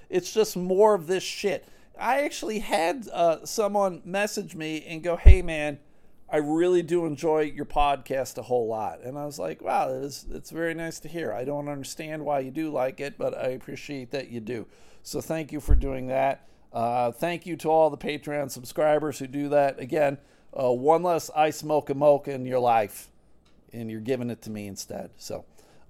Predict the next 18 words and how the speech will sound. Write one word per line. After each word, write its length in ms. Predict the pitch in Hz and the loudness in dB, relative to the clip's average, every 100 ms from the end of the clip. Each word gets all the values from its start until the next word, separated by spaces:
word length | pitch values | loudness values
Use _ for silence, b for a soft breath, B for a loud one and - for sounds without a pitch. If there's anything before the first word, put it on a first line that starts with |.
| - | 0
uh, 380 | 165 170 170 170 | 6 8 8 6
please 260 | 202 240 | 2 0
go 140 | 202 240 | 4 4
like 180 | 233 214 | 4 2
our 40 | |
Facebook 440 | 214 226 226 220 | 2 2 0 -2
page 400 | - 220 220 208 | 0 0 2 0
and 140 | 196 175 | -2 -6
the 60 | |
Twitter 300 | 165 226 220 | -4 0 0
page. 420 | 220 220 214 220 - | 0 0 0 0 -2
I 80 | 160 | -8
kinda 320 | 170 190 190 | -6 -6 0
already 240 | 196 196 190 | 2 2 0
mentioned 360 | 196 196 196 | -4 -6 -6
another 340 | 180 190 185 175 | -4 0 2 2
episode 400 | 175 170 175 170 | 0 -2 -2 0
podcast. 720 | 214 190 - - 185 190 | 2 2 0 -2 0 0